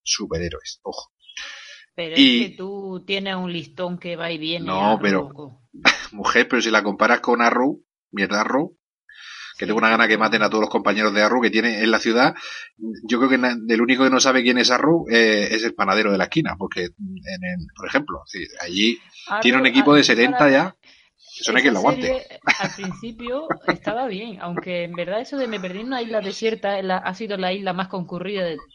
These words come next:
Speaker 2: todas las
Speaker 1: Claro.
Speaker 2: islas desiertas que yo haya podido ver. Y ha ido degenerando en una cosa que yo hace ya dos temporadas que la dejé y no pienso cogerla más.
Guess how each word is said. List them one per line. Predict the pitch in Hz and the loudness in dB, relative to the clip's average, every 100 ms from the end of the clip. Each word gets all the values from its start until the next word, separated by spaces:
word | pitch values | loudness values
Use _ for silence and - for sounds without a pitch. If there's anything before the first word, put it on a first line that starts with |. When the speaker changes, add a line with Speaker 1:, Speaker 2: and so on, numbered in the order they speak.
| - | -10
Speaker 2:
todas | - 190 | -6 0
las | 202 | 2
Speaker 1:
Claro. | - | 2
Speaker 2:
islas | - | 0
desiertas | 160 165 - 170 | -8 -10 -8 -10
que | 151 | -10
yo | 170 | -8
haya | 180 170 | -8 -6
podido | 160 170 170 - | -6 -6 -6 -6
ver. | 175 175 - _ _ _ - - | -8 -10 -14 _ _ _ -20 -14
Y | 185 | -6
ha | 185 | -4
ido | 233 240 | -4 -4
degenerando | 226 - 214 196 208 202 | -6 -6 -6 -6 -6 -8
en | 208 | -6
una | 196 | -6
cosa | 180 196 254 | -6 -8 -6
que | 214 | -6
yo | 175 | -6
hace | 185 208 | -8 -6
ya | 185 | -6
dos | 175 | -6
temporadas | 190 180 180 175 180 | -10 -10 -6 -6 -6
que | 185 | -6
la | 170 | -6
dejé | 170 226 | -6 -8
y | |
no | 196 | -8
pienso | 180 180 | -8 -10
cogerla | 151 147 165 165 | -10 -12 -14 -12
más. | 170 - | -10 -12